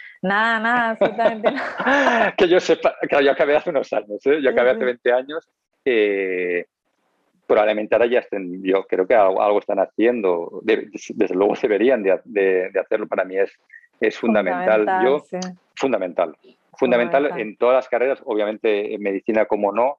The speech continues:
Speaker 2: ¿no? Cuando tratas un tema tan sensible como la salud, pero, mm, yo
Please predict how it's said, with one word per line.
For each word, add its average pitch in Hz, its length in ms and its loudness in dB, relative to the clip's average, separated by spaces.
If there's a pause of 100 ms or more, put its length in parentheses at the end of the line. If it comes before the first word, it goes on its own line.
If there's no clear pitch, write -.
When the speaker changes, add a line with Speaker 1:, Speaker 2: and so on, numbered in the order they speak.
(120)
Speaker 2:
¿no? 131 140 -12 (160)
Cuando 98 180 -6
tratas 101 300 -4
un 98 80 -10
tema 104 160 2
tan 110 160 -2
sensible 107 380 -4
como 107 180 0
la 98 100 0
salud, 113 340 0 (720)
pero, 104 440 4
mm, 90 340 -8 (800)
yo 117 220 2